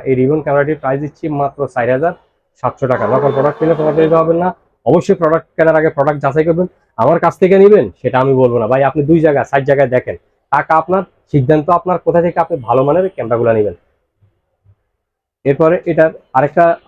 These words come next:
হবে, এটা হচ্ছে আপনার নাইট ভিশন, এটা অন্ধকারও দেখা যাবে। এটা পড়বে পাঁচ হাজার নয়শো টাকা,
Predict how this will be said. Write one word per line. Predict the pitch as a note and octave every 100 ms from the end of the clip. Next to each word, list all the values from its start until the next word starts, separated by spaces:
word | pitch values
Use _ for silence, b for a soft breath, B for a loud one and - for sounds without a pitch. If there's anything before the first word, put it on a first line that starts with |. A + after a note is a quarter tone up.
| -
হবে, | C3 D3+ - _
এটা | C3+ D#3+
হচ্ছে | D3+ D#3+
আপনার | D3+ D#3
নাইট | C3+ B2+ C3+
ভিশন, | B2+ - G2 G#2 _ _ _ -
এটা | C#3
অন্ধকারও | C#3 C#3+ D3+ C#3+
দেখা | C3+ A2+ A#2
যাবে। | G#2 F#2+ -
এটা | C3+ D#3
পড়বে | E3 D#3+ G3+ G3
পাঁচ | B2 A#2+
হাজার | B2+ B2+
নয়শো | B2 A2 -
টাকা, | G2 F#2 E2